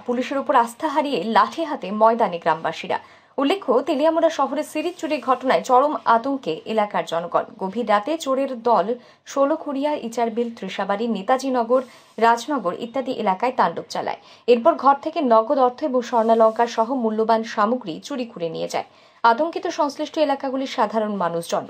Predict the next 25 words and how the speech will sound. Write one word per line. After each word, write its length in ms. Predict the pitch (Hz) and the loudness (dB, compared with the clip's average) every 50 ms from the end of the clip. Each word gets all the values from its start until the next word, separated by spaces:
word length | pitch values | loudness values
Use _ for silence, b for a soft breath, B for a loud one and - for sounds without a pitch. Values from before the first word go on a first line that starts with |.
| - - | -4 -2
অন্যদিকে 400 | 208 233 269 254 302 - - 170 170 B B B B B _ | -2 0 0 -2 -4 -4 -4 -4 -4 B B B B B _
তেলিয়ামুড়া 480 | - 262 254 277 320 330 330 339 349 339 - | 0 2 4 4 4 4 4 2 0 0 0
থানার 220 | 302 285 302 294 294 | -2 -2 -2 -2 -2
পুলিশ 180 | - 285 294 277 - | -2 -4 -4 -6 -2
চোরকে 280 | - 269 262 240 233 269 254 247 | 0 0 0 0 0 -4 -4 -2
ধরেও 240 | - 262 254 233 165 180 - - | -2 0 0 0 0 -2 -4 -2
ছেড়ে 220 | - 302 320 359 359 | -2 0 0 0 0
দিচ্ছে 220 | 339 285 - - 226 196 | -2 -4 -4 -4 -6 -4
বলে 120 | 180 170 165 165 | -4 -2 -4 -4
অভিযোগ। 280 | 170 196 175 - 117 B B B B B B B - | -4 -4 -6 -6 -6 B B B B B B B 0
তাই 120 | 208 185 190 - | 0 0 0 -2
পুলিশের 320 | 269 269 302 - - 339 330 | -2 -2 -2 -4 -4 -4 0
উপর 120 | 320 - 311 262 233 | 2 4 4 4 2
আস্থা 200 | 233 - - 240 226 | 0 -4 -12 -8 -6
হারিয়ে 280 | 247 233 247 254 226 226 | -4 -2 -2 -2 -2 -2
বিভিন্ন 240 | 233 233 247 285 277 262 240 | -4 -6 -6 -2 0 2 4
এলাকার 300 | 226 226 220 233 214 202 | 4 2 2 0 0 0
লোকজন 320 | 220 233 226 226 220 165 - 208 b b b b b - | -2 -2 -2 -2 -2 -4 -4 -6 b b b b b -2
নিজেরাই 460 | 226 233 254 247 311 311 302 160 180 220 214 | 0 2 2 4 4 4 4 2 2 2 2
রাতে 200 | 202 202 202 220 214 | 2 2 0 -2 0
টহলদারির 520 | - 208 202 226 269 269 294 185 220 269 208 | 0 0 0 0 -2 -2 -2 -2 0 2 2
ব্যবস্থা 340 | 170 170 180 185 - - 269 | 2 2 0 -6 -12 -12 -10
চালু 260 | 254 - 196 175 160 160 - | -6 -6 -6 -6 -6 -8 -8
করেছে। 280 | 165 - - - - 185 - b b b b b b b b b - | -8 -10 -8 -6 -6 -8 -8 b b b b b b b b b 4
তবে 180 | 262 269 262 | 4 4 4